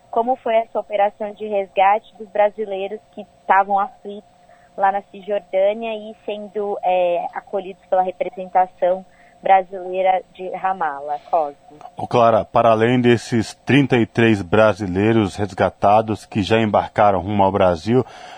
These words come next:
Speaker 2: tem outra notícia também que é sobre a abertura da passagem por Rafah, né?
Speaker 1: Exatamente, Cosmo. Também, né, nessa quarta-feira, os estrangeiros começaram a deixar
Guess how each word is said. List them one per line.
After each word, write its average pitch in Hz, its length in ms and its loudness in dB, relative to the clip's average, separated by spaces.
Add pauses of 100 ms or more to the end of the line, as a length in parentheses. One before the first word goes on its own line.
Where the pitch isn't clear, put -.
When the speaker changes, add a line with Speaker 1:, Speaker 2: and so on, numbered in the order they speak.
(160)
Speaker 2:
tem 131 100 4
outra 139 180 2
notícia 151 440 0
também 143 260 2
que 160 100 0
é 143 60 2
sobre 151 880 2
a 117 680 6
abertura 139 680 2
da 123 160 2
passagem 135 540 0
por 147 160 0
Rafah, 123 500 4
né? 98 260 0 (840)
Speaker 1:
Exatamente, 220 840 0
Cosmo. 202 320 2
Também, 247 460 -2
né, 285 220 -4
nessa 185 400 -2
quarta-feira, 196 1000 -2
os 202 360 -14
estrangeiros 220 600 -8
começaram 240 680 0
a 233 40 -6
deixar 185 480 -4